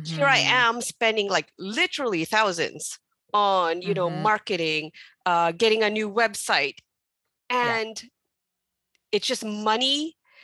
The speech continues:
Speaker 1: It's not money
Speaker 2: Yeah.
Speaker 1: down the drain because there's lessons there that I have to learn, but it's less,
Speaker 2: Of
Speaker 1: it's not, you
Speaker 2: course.
Speaker 1: know, I'm buying a website, but it's teaching me communication. Not,
Speaker 2: Yeah.
Speaker 1: I'm not paying, I'm literally paying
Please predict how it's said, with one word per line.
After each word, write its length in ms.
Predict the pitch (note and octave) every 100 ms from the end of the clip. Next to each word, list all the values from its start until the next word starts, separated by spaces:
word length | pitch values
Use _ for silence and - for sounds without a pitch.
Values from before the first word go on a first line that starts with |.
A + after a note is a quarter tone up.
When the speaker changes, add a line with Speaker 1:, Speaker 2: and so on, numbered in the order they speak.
| _ -
Speaker 1:
It's 180 | C#4+
not 200 | E4 F#4
money 240 | C4 C4 C4+
Speaker 2:
Yeah. 40 |
Speaker 1:
down 280 | B3 A3 G#3+
the 80 | F#3+
drain 280 | F#3+ F#3+ G3+
because 240 | - G3
there's 300 | G#3 G3 F#3
lessons 380 | F3+ G3 C4 A#3
there 160 | A#3+
that 140 | A3 G3
I 140 | - F3
have 220 | G3 F#3
to 120 | -
learn, 280 | E3 E3 A3+ - - -
but 140 | A3
it's 200 | G3 -
less, 300 | A3 G#3+ - -
Speaker 2:
Of 80 |
Speaker 1:
it's 140 | G#3 -
not, 220 | A#3 A3+ -
you 120 | A3
Speaker 2:
course. 0 |
Speaker 1:
know, 120 | G3+ F3
I'm 160 | G3+
buying 280 | G3 A3+ A3+
a 80 | F#3+
website, 480 | G3+ G3 - D3 -
but 140 | G3
it's 160 | E3 -
teaching 300 | - G3 G3
me 80 | F3
communication. 680 | - F#3 F3+ - F3+ - - _ _ _ _ _ _ -
Not, 320 | G3+ G#3+ D#3 -
Speaker 2:
Yeah. 160 | C#3 - _ _ -
Speaker 1:
I'm 120 | G3
not 180 | G#3+ -
paying, 180 | G3+ F3
I'm 200 | G3 G3+
literally 420 | - G#3+ A3 A3 G3+
paying 460 | A3 E3+ E3 F#3+